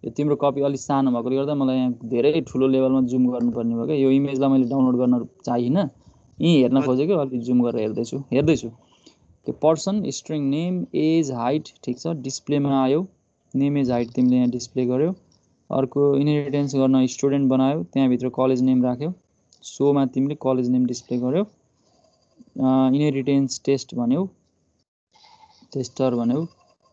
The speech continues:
Speaker 1: ठिक छ, स्टुडेन्टको तिमीले object बनायौ। अब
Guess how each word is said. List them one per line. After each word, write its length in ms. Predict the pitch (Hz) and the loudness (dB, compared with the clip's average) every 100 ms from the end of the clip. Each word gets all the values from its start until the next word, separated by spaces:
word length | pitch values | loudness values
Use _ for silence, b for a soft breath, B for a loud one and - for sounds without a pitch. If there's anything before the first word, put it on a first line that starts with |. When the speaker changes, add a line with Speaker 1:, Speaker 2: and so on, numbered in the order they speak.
| _ _ _ _ _ _ _ _ | _ _ _ _ _ _ _ _
Speaker 1:
ठिक 260 | _ 127 120 | _ -8 -8
छ, 380 | - 156 160 123 | -8 -8 -8 -8
स्टुडेन्टको 680 | - 147 143 147 143 135 | -6 -2 0 2 2 0
तिमीले 680 | 127 135 131 131 147 160 - - _ _ _ _ 135 | 0 2 4 4 2 -2 -6 -14 _ _ _ _ -2
object 380 | 131 127 123 | -2 0 -2
बनायौ। 520 | 123 127 127 131 175 185 _ _ _ _ - - _ _ _ _ _ _ _ _ _ | 0 0 0 0 -4 -8 _ _ _ _ -20 -20 _ _ _ _ _ _ _ _ _
अब 240 | 131 127 | -4 -4